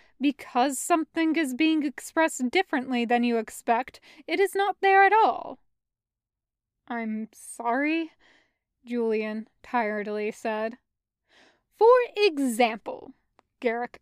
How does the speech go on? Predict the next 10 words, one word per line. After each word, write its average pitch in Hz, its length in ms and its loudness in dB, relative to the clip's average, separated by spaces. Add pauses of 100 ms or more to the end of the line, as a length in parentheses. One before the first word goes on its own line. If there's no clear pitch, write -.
continued 226 540 -4
regardless, 226 720 -2 (220)
sounding 277 540 2 (100)
not 320 340 -2
unlike 302 520 0
he 311 180 -2
did 233 440 -2 (100)
when 247 140 -4
he 233 120 -4
prophetized 233 1200 -4